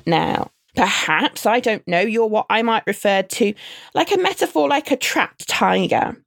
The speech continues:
So you've got the strength, you've got the determination, but you're feeling a bit trapped. Maybe, like the weather here today, we're in the middle of a storm here in Wales.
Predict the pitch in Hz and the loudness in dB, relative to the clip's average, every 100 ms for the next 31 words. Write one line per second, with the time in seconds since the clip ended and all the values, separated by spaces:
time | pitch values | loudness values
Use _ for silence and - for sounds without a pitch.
0 | _ - 330 311 330 - - 254 - - | _ -2 0 0 -2 -4 0 -2 -2 -4
1 | - 220 214 - 208 - - 247 - 208 | -2 -2 -4 -8 -6 -4 0 -2 0 -2
2 | - 262 214 220 220 226 - 208 233 - | 0 0 2 2 2 0 0 -2 -2 -2
3 | 208 - - - 285 302 269 202 - 226 | -6 -10 -10 0 2 2 2 0 -2 -2
4 | 220 - - - - - 180 - 170 143 | -2 -6 -12 -14 -4 -4 -4 0 0 0
5 | - - - _ _ _ 208 269 311 294 | -4 -14 -14 _ _ _ 0 2 2 0
6 | 269 277 _ - 247 - - 233 247 233 | 0 -2 _ -2 -2 -2 -2 0 2 0
7 | 226 233 220 226 208 226 196 190 196 202 | 0 0 -2 -2 0 2 2 2 2 2
8 | 208 208 190 190 - - 220 208 185 175 | 2 2 0 -2 -8 -2 0 2 2 0
9 | 170 175 170 180 165 | 0 2 2 2 0